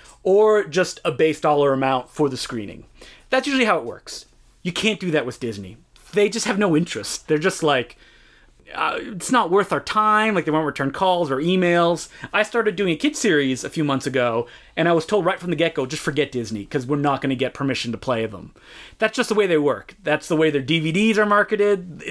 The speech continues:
You know, they go in the vault. Exclusivity. That's how they've always operated. And when they bought Fox, people were wondering, "Oh,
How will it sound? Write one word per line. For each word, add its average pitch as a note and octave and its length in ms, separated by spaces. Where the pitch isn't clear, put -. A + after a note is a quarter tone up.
You D#3 100
know, D#3 100
they D3 100
go E3 180
in D#3 60
the D3+ 60
vault. E3 500
Exclusivity. E3+ 1000
That's F3+ 180
how G#3+ 140
they've F#3 180
always E3+ 400
operated. A2+ 720
And G3 140
when A#3 120
they A3+ 80
bought F#3+ 320
Fox, C4+ 640
people G3+ 300
were F3 120
wondering, C#3 540
"Oh, E3+ 480